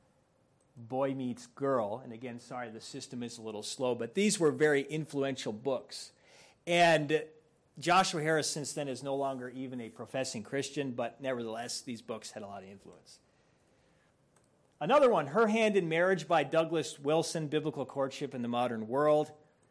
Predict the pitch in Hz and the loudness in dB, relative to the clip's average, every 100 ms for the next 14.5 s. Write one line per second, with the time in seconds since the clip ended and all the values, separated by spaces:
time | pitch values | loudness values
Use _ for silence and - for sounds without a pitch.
0 | _ _ _ _ _ _ - 135 131 139 | _ _ _ _ _ _ -14 -10 -6 -2
1 | 156 151 147 135 - _ _ _ _ _ | 0 0 -4 -8 -12 _ _ _ _ _
2 | 123 156 170 175 165 156 143 - 156 151 | -2 2 2 2 2 2 0 -2 0 0
3 | 147 135 139 135 - 135 131 131 127 110 | -2 -6 -4 -6 -10 -8 -6 -4 -4 -4
4 | 120 123 127 123 120 113 113 117 120 113 | 0 0 0 0 0 0 -2 -4 -2 -6
5 | 110 _ _ _ 110 123 127 131 98 107 | -12 _ _ _ -4 4 4 2 -6 -12
6 | 123 156 135 165 160 139 123 127 151 170 | -8 -6 -2 -2 -2 -8 -8 0 4 4
7 | 170 143 120 - _ _ - 139 135 127 | 2 0 -4 -12 _ _ -6 -2 -2 -2
8 | 127 127 123 113 117 - 104 92 _ 110 | -6 -8 -10 -10 -10 -10 -12 -14 _ -14
9 | 110 98 - - 120 - 143 120 107 _ | -12 -10 -12 -14 -12 -8 -6 -6 -10 _
10 | - - 135 170 208 175 156 - 165 165 | -16 -6 2 4 4 0 -6 -6 -8 -8
11 | 165 120 - 135 117 135 139 123 - 156 | -8 -8 -10 -14 -8 -2 -2 -4 -4 -2
12 | 151 147 123 120 - 143 135 - 117 110 | -2 -4 -6 -6 -4 -2 -2 -2 -4 -4
13 | - _ _ - 135 135 117 135 143 131 | -10 _ _ -8 -4 -4 -2 0 0 0
14 | 117 123 151 131 123 | -4 -6 -8 -8 -8